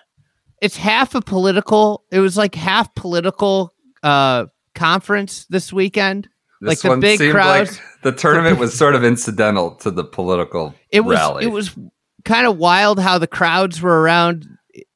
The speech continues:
Speaker 1: you know, eighteen. It was like, anyways.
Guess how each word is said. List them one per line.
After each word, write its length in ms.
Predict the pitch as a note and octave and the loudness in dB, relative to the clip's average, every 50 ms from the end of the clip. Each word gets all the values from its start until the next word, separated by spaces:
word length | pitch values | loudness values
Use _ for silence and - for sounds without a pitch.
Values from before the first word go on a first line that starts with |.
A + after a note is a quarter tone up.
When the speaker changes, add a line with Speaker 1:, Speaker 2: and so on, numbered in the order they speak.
| _ _ _ _ _ _ _ | _ _ _ _ _ _ _
Speaker 1:
you 120 | - D3 C#3+ | -2 0 0
know, 160 | D3 D3 A2 | 0 0 0
eighteen. 720 | B2+ E3 F3 F3+ - - F3+ E3 E3 E3 E3 D#3 D3+ D3+ _ _ _ _ _ _ _ _ _ _ _ _ _ _ _ _ _ _ _ _ _ - | 0 -2 -2 -4 -6 -6 -6 -4 -2 -2 -4 -6 -6 -10 _ _ _ _ _ _ _ _ _ _ _ _ _ _ _ _ _ _ _ _ _ -6
It 100 | - F#3 | -4 -2
was 180 | F#3+ F#3 E3+ | -2 0 0
like, 320 | G#3 A3 G#3+ F#3 G3 G3+ - - _ _ - - - - _ _ _ _ _ _ _ _ _ | 2 2 2 0 -2 -6 -8 -10 _ _ -20 -20 -20 -20 _ _ _ _ _ _ _ _ _
anyways. 640 | - - A3+ A3 G#3 F#3+ F3 E3 D#3+ C#3+ C3 D3 | -2 2 2 4 4 4 4 2 2 0 -4 -10